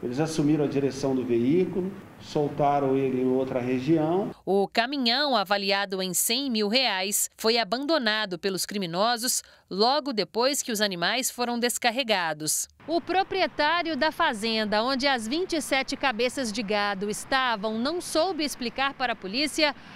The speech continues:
Speaker 2: a origem dos animais. O homem, de sessenta anos,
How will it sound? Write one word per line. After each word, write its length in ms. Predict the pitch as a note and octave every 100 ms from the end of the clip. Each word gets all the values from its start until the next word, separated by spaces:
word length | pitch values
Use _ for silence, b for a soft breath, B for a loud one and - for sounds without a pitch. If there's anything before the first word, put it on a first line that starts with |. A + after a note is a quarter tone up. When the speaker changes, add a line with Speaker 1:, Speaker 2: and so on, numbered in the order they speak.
| B
Speaker 2:
a 140 | C#4+
origem 600 | D#4 C4+ D4+ F4+ D4 E4 D4
dos 180 | D#4
animais. 680 | D4 D#4+ C#4 A#3+ A3 G#3 - - B -
O 60 | G3
homem, 520 | G#3+ C#4 F4 C#4+ A#3
de 160 | G3+ B3
sessenta 540 | - C4 - D#4 E4
anos, 480 | F4+ D4+ D4+ D#4